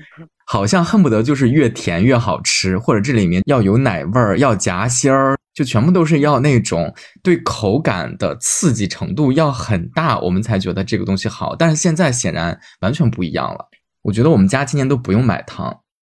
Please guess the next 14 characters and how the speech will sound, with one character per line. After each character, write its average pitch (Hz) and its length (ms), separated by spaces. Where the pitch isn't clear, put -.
但 156 140
是 156 100
我 113 140
在 143 140
网 113 220
上 92 160
提 - 160
前 107 220
已 107 80
经 101 160
买 110 180
了 - 80
一 - 140
个 90 340